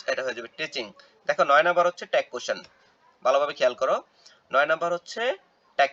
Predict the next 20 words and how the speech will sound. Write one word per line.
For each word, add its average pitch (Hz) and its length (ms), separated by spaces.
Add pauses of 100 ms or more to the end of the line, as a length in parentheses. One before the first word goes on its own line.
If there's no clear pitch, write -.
কোশ্চেন। 139 320 (760)
ট্যাগ 156 180
কোশ্চেন 185 300 (200)
এখানে 147 220
দেয়া 139 180
আছে 196 180 (140)
যে 135 100 (460)
everybody 208 400 (160)
wants 165 280 (220)
to, 131 100 (1120)
দেখো 120 220
ভালোভাবে 143 300
একটু 135 160
বোঝো, 123 160 (100)
everybody 175 400
wants 160 220 (120)
to 175 40 (100)
have - 180 (100)
a - 20 (400)
better 170 240